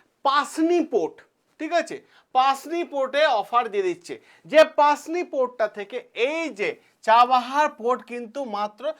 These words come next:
সাতাশ কিলোমিটার দূরে। এবার ঘটনা কি ঘটেছে আমি একটু আলোচনা করে নিই, তার আগে আমি সকলকে বলবো, প্লিজ সকলে এই চ্যানেলটাকে সাবস্ক্রাইব করে নিন, যদি আপনাদের সঠিক ইনফরমেশন দরকার হয় তবে,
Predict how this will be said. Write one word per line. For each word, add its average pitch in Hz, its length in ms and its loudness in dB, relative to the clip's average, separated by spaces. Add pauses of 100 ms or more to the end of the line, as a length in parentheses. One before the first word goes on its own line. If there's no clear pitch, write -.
(180)
সাতাশ - 640 -4
কিলোমিটার 190 600 -4
দূরে। - 160 -20 (1700)
এবার 269 220 6
ঘটনা 262 460 4
কি 302 160 -4
ঘটেছে 262 480 -2
আমি 247 320 -4
একটু 226 280 -4
আলোচনা 202 500 -2
করে 185 240 -4
নিই, 240 120 -10
তার 196 180 2
আগে 180 300 -2 (300)
আমি 180 180 -6
সকলকে 220 640 -4
বলবো, 202 280 -4
প্লিজ 220 440 -6
সকলে 180 320 -8
এই 190 60 -8
চ্যানেলটাকে 165 380 -8
সাবস্ক্রাইব 185 560 -10
করে 180 180 -8
নিন, 233 140 -8 (400)
যদি 233 260 2
আপনাদের 262 340 0 (140)
সঠিক 220 340 -6
ইনফরমেশন 214 600 -10
দরকার 160 360 -6
হয় 165 140 -10
তবে, 123 240 -16